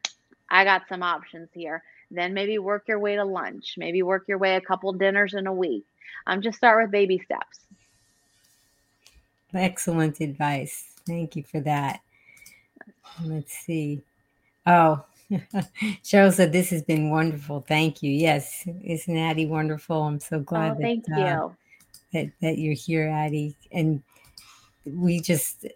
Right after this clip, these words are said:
Speaker 2: I just really wanted to thank you for another incredible recipe demo and outstanding nutritional expertise. We are just so fortunate to have you, and, and you've answered so many great questions here, and I, I think a lot of people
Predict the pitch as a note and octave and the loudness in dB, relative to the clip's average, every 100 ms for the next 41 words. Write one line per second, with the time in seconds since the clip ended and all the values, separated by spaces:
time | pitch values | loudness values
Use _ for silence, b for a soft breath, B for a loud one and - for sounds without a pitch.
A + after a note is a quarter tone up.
0 | - F3+ F3+ - F#3+ G#3 F#3+ F3+ E3+ D#3+ | -2 0 2 4 8 10 10 6 4 4
1 | D#3 F3 E3+ E3 F3 D3+ E3+ D3+ D#3 D#3 | 2 2 2 2 0 0 0 2 2 2
2 | D#3+ D#3 D3+ - E3+ E3 D#3 D3 D3+ D3 | 4 2 0 -2 0 2 0 0 -2 0
3 | D#3 D3 E3+ D#3 D#3+ C#3+ D#3 D#3 D#3 D#3 | 0 0 -4 -2 -2 2 2 2 2 0
4 | D#3 - D3+ C#3+ D3 C#3+ - - - F3 | -2 -2 -2 0 -4 -6 -8 -6 0 4
5 | F3+ G3+ G3+ G3+ E3+ D#3 - G#3 G#3 G3+ | 6 6 6 4 2 -2 0 0 2 0
6 | F3+ D#3+ D#3 - F#3 - - D3 C#3 - | 0 0 -2 2 0 0 -8 -6 -6 -4
7 | E3+ G#3 - - - - _ B B B | 0 0 0 -6 -8 -12 _ B B B
8 | B B B B _ F3 F3 D#3+ D#3 - | B B B B _ 4 4 4 0 -2
9 | F3 D#3+ - F3 F3 F3+ F3 F3 D3+ D#3 | 0 -2 2 2 2 0 0 -2 0 4
10 | D#3 D#3+ G3+ G#3 D3+ D3+ D3+ D3+ D#3 D#3+ | 4 4 4 4 2 -2 -2 -2 0 0
11 | D#3+ D#3 - E3+ D#3+ D3 C#3+ D#3 D#3 - | 0 -6 -4 -2 0 0 0 -2 -2 -2
12 | E3+ - D#3 C#3+ - D#3 D3+ D3+ D3+ - | -2 -2 -6 -6 -2 -2 0 -2 -6 -6
13 | E3 - D3 D#3 D3+ D3+ C#3+ E3 - D3+ | -6 -4 -2 0 0 0 -2 -4 -2 -4
14 | D3 | -4